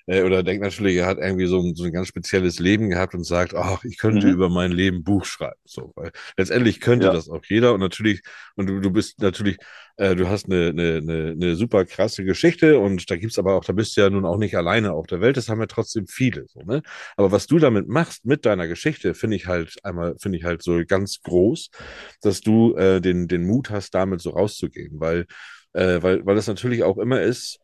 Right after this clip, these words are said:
Speaker 1: du, du bist einmal irgendwo ganz unten gewesen und, äh, und,
Speaker 2: Mhm.
Speaker 1: und, und,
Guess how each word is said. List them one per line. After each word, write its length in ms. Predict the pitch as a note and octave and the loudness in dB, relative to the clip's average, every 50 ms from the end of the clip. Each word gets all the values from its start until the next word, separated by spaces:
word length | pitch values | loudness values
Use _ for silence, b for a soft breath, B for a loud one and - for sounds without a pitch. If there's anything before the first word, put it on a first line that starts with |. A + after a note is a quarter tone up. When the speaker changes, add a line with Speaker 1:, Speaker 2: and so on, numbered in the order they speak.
| _ _ | _ _
Speaker 1:
du, 280 | C#3 G#2+ G#2 A2+ G#2 | -18 -6 -4 -4 -4
du 200 | G2 G#2+ G#2 G#2 | -4 -6 -8 -2
bist 220 | F2+ A#2+ A2+ - - | 0 -2 -2 -2 -4
einmal 320 | - A2+ A2+ A2+ A2 A2 | -4 -2 0 0 0 0
irgendwo 400 | D2+ F#2 G#2+ G#2 A2 A2 G#2+ G#2 | 0 -2 -2 -2 -2 0 0 0
ganz 320 | F2 - G#2 A2 G#2 - - | 0 -2 -2 -2 -4 -8 -2
unten 440 | - C#3 A#2+ B2 A#2 - B2+ B2 A#2 | 0 2 2 2 0 -2 -2 0 2
gewesen 480 | A#2 G#2+ A2 A2+ A#2+ B2+ D#3 F3+ F3 _ | 2 2 4 2 2 0 -2 -6 -8 _
und, 380 | _ A2+ G#2 G#2 G#2 G#2 G#2 - | _ -4 -4 -2 -2 -4 -4 -4
äh, 240 | D#2+ F#2+ F#2+ F#2+ | -4 -2 0 -2
und, 320 | F2 - F#2+ F#2 F#2 F#2+ G#2 | -2 -2 -4 -2 -2 -2 -2
Speaker 2:
Mhm. 100 | G#2 F#2+ | -2 -4
Speaker 1:
und, 200 | F#2+ F2 - - _ | -4 -6 -10 -10 _
und, 260 | - G2+ G2 F#2+ E2+ | -2 -2 -2 -2 -4